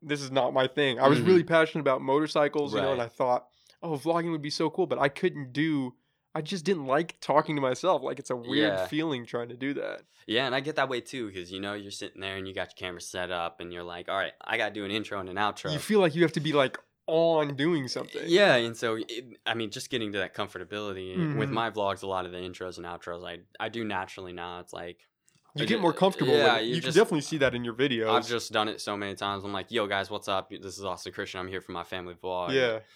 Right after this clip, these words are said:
Speaker 2: You know, this video is gonna be about such and such." And then towards the end, I'm like, "Thank you guys for watching. Make sure to subscribe. Tweet me at da da da da da," you know, that kind of stuff. And it, it gets, like, that natural flow of, like,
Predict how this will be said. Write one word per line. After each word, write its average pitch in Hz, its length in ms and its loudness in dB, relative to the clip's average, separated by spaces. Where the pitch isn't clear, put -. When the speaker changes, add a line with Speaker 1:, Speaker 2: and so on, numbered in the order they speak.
Speaker 2:
You 87 80 -12
know, 85 160 -8
this 98 240 -6
video 95 240 -4
is 90 100 -8
gonna 92 100 -6
be 92 100 -6
about 87 260 -4
such 101 220 -6
and 95 80 -10
such." - 580 -10
And 90 160 -10
then 90 160 -8
towards 92 260 -8
the 92 80 -10
end, 95 220 -8
I'm 95 100 -10
like, 92 200 -10
"Thank 98 140 -8
you 101 60 -4
guys 92 120 -4
for 98 100 -12
watching. 95 480 -4
Make 90 140 -10
sure 95 160 -12
to - 20 -14
subscribe. 95 800 -8
Tweet 101 240 -8
me 101 240 -6
at 92 400 -8
da 95 100 -6
da 95 100 -10
da 92 140 -8
da 90 100 -12
da," 104 440 -2
you 92 180 -10
know, 92 140 -10
that 92 180 -10
kind 85 120 -10
of 85 60 -14
stuff. 80 380 -12
And 87 120 -20
it, - 60 -20
it - 200 -10
gets, 110 260 -6
like, 92 180 -6
that 85 180 -6
natural 92 360 -6
flow 92 400 -6
of, 78 180 -14
like, 80 200 -10